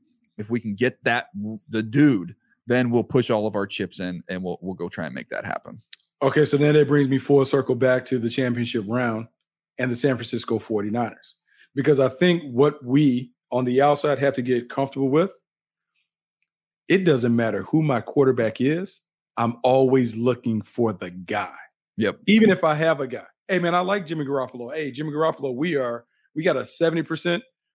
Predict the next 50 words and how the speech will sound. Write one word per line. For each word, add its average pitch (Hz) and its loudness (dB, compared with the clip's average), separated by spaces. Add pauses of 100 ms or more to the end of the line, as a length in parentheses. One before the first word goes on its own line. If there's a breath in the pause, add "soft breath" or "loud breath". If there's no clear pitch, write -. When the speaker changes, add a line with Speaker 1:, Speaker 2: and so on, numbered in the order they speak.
(100)
Speaker 2:
winning 175 2
percentage 156 -2
when 147 -4
we 143 0
have 147 0
you. 123 -6 (420)
Guess 135 -4
what? 170 0 (360)
The 123 -8
draft 156 0
gives 143 0
us 143 -2 (200)
an 135 -4
opportunity 143 -2
to 127 -8
potentially 143 -6
get 147 0
an 151 -6
upgrade. 143 -2 (340)
Speaker 1:
Yep. 117 0 (260)
Speaker 2:
My 147 2 (100)
obligation 156 0
and 110 -8
duty 170 -4 (380)
is 135 -2
to 127 -2
build 139 2
a 117 -6
team 170 -8 (320)
that 127 -2
is 110 -4
built 131 -4
to 123 -8
last. 110 -6 (360)
And 135 -4
if 127 -4
it's 107 -4
Speaker 1:
Mm-hmm. 92 -6
Speaker 2:
built 165 0
to 156 -4
last, 160 0
it 131 -2
means 127 -2
we 156 -4
have 135 -2
a - -14
quarterback 165 -2
that 117 -10
can 120 -6
stand 135 -6